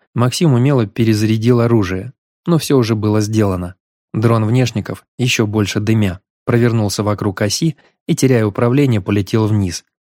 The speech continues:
чтобы рухнуть на землю неподалёку от своей несостоявшейся жертвы. Пришло время встречать последствия своего поступка. Максим, продолжая действовать под до сих пор непонятным для самого себя побуждением, сделал несколько шагов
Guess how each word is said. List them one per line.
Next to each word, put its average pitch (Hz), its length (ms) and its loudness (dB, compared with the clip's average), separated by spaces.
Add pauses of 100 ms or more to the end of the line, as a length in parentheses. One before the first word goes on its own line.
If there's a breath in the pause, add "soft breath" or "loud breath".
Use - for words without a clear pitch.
(160)
чтобы 107 340 0
рухнуть 104 340 0
на 101 140 0
землю 107 420 0
неподалёку 127 680 0
от 104 80 -4
своей 117 400 0
несостоявшейся 107 880 -2
жертвы. 107 440 -2 (580)
Пришло 113 380 -2
время 113 300 0
встречать 110 460 -4
последствия 120 540 -2
своего 101 360 -2
поступка. - 600 -4 (1300)
Максим, 113 440 0
продолжая 107 500 0
действовать 104 460 0 (160)
под 107 220 -4
до 113 100 2
сих - 200 -2
пор 104 160 -2
непонятным 104 680 0
для 104 100 0
самого 107 380 0
себя 110 260 -2
побуждением, 107 720 0 (440 soft breath)
сделал 110 360 2
несколько 107 440 0
шагов 113 400 -2